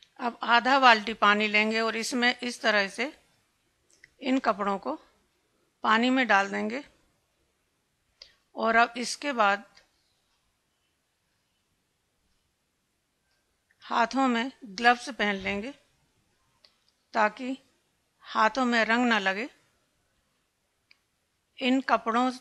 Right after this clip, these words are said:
को पानी से अच्छी तरह धो लें और निचोड़ कर अलग रखें।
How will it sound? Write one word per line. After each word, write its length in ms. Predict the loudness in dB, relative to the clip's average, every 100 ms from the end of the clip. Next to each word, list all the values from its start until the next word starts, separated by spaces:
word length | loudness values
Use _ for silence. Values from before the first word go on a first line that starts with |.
| _ _ _ _ _ _
को 140 | -10 -8
पानी 380 | 2 4 4 0
से 140 | -2
अच्छी 320 | -4 -4 -6
तरह 260 | 2 2 2
धो 180 | 0 -4
लें 160 | -2 -4 -8 _ _ _ _ _ _ _ _
और 100 | -4
निचोड़ 440 | 0 0 0 0 2
कर 180 | 0
अलग 360 | 0 2 2 4
रखें। 320 | 2 0 -6